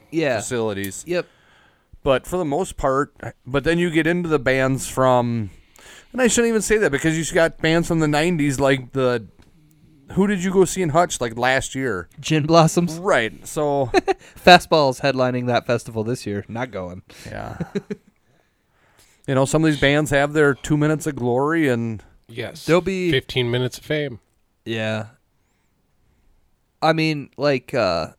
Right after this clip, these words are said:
Speaker 1: some of the eighties, though, I guess I'm gonna be hypocritical here.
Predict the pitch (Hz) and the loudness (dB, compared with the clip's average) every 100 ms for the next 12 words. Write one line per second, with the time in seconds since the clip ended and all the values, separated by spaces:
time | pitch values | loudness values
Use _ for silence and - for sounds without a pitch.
0 | _ _ _ _ _ _ - - 190 208 | _ _ _ _ _ _ -12 -4 0 2
1 | 196 160 120 123 120 113 117 107 104 131 | 2 2 2 -2 -4 -4 0 0 0 -6
2 | _ _ 143 170 190 - - 143 151 143 | _ _ -2 0 0 -2 -8 -6 -6 -8
3 | 123 120 - 143 131 123 117 139 139 120 | -12 -12 -4 -2 0 -2 -2 -2 -4 -2
4 | 147 131 113 110 107 | -2 -2 -6 -4 -4